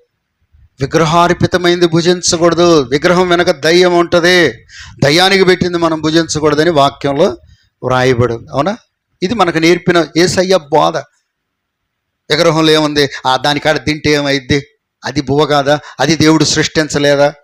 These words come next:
మరి ఇంక పో, పొయ్యి తిను.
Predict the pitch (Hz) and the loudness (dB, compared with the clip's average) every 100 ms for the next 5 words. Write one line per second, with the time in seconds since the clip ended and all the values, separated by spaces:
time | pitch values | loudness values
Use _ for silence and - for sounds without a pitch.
0 | _ _ _ _ _ _ _ _ _ _ | _ _ _ _ _ _ _ _ _ _
1 | _ _ _ _ _ _ _ _ _ _ | _ _ _ _ _ _ _ _ _ _
2 | _ - 135 147 202 - _ _ _ _ | _ -6 -4 0 -2 -4 _ _ _ _
3 | _ 160 180 196 175 - 170 | _ -2 2 4 4 0 -2